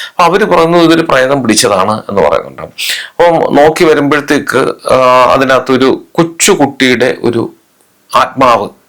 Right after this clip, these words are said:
അതായത് അവര് ആ ഒരു കൊച്ചുകുട്ടിയായി മാറിപ്പോയ ഒരു സാഹചര്യം. അത് മാറാനുണ്ടായ കാരണം എന്ന് പറഞ്ഞാല് ഒരു ആത്മാവ് ഇതിനോടൊപ്പം ഉണ്ട് എന്നുള്ളതാണ്. അപ്പൊ ഇത് അവർക്കറിയാമായിരുന്നു ഒരു കൊച്ചുകുട്ടിയുടെ ആത്മാവാണെന്നൊക്കെ. ഞാൻ നോക്കി കണ്ടുപിടിച്ചു കൊടുക്കേണ്ട കാര്യമൊന്നുമില്ലായിരുന്നു. അപ്പൊ ഞാൻ ചോദിക്കുകയും ചെയ്തു, ഇവരുടെ,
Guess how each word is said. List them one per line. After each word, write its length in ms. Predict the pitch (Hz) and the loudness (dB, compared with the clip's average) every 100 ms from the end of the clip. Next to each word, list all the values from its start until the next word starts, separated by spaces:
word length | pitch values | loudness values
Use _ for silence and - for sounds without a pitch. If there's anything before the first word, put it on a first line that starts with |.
| _ - _ _ - - _ _ - | _ -20 _ _ -20 -20 _ _ -2
അതായത് 260 | 160 170 | 0 2
അവര് 220 | 175 170 180 | 0 2 2
ആ 60 | |
ഒരു 180 | 175 175 | 2 2
കൊച്ചുകുട്ടിയായി 760 | 175 165 - 214 165 156 147 165 | 2 0 0 0 0 2 2 2
മാറിപ്പോയ 720 | 151 143 151 185 208 - 110 | 2 4 4 4 0 0 0
ഒരു 160 | 104 | 0
സാഹചര്യം. 640 | 156 - 101 90 85 87 - | 0 -2 -2 -2 -4 -2 0
അത് 80 | |
മാറാനുണ്ടായ 600 | 165 143 160 165 165 156 | 2 4 4 2 0 0
കാരണം 340 | 151 - 98 113 | 0 0 2 2
എന്ന് 160 | 113 | 2
പറഞ്ഞാല് 400 | 113 117 123 139 180 - - - - - | 4 4 2 2 -2 -8 -14 -14 -20 -2
ഒരു 100 | 190 | 0
ആത്മാവ് 440 | 175 175 175 175 160 | 2 0 2 2 4
ഇതിനോടൊപ്പം 460 | 147 139 131 139 | 4 2 2 2
ഉണ്ട് 180 | 131 135 | 2 2
എന്നുള്ളതാണ്. 600 | 151 120 87 76 - - - - - - - - - - - | 2 2 2 0 -4 -12 -16 -20 -20 -20 -20 -20 -20 -20 -6
അപ്പൊ 140 | 147 170 | 0 2
ഇത് 140 | 175 | 2
അവർക്കറിയാമായിരുന്നു 1040 | 185 196 202 208 196 214 196 127 110 95 - _ | 2 2 2 2 2 2 2 0 0 -4 -6 _
ഒരു 100 | 147 | -2
കൊച്ചുകുട്ടിയുടെ 640 | 151 143 - 151 139 156 143 | 0 0 2 0 2 2 2
ആത്മാവാണെന്നൊക്കെ. 680 | 135 139 135 135 127 123 | 2 2 4 2 2 0
ഞാൻ 300 | 127 131 151 | 0 0 0
നോക്കി 280 | 151 143 165 | 2 2 0
കണ്ടുപിടിച്ചു 420 | 147 139 147 143 | -2 -2 -4 -2
കൊടുക്കേണ്ട 240 | 151 147 143 | 0 0 0
കാര്യമൊന്നുമില്ലായിരുന്നു. 840 | 139 127 139 151 143 101 90 - - | 0 0 0 0 0 0 0 -4 -8
അപ്പൊ 160 | - | -4
ഞാൻ 160 | 185 175 | 0 0
ചോദിക്കുകയും 480 | 170 160 165 180 143 | 0 0 2 0 0
ചെയ്തു, 220 | 127 123 | 0 2
ഇവരുടെ, 440 | 127 123 123 127 | 2 2 2 0